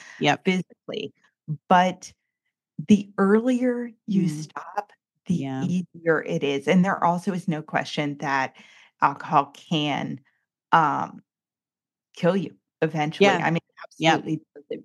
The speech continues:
Speaker 2: very much damages your body. And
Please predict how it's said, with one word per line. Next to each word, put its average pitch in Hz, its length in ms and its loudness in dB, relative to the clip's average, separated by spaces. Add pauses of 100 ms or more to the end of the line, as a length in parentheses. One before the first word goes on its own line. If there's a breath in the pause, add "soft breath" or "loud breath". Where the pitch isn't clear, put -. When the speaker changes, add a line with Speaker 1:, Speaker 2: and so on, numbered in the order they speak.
Speaker 2:
very 160 300 0
much 147 320 -4
damages 143 640 -4
your 151 380 -4
body. 139 520 -6 (540 loud breath)
And 151 460 0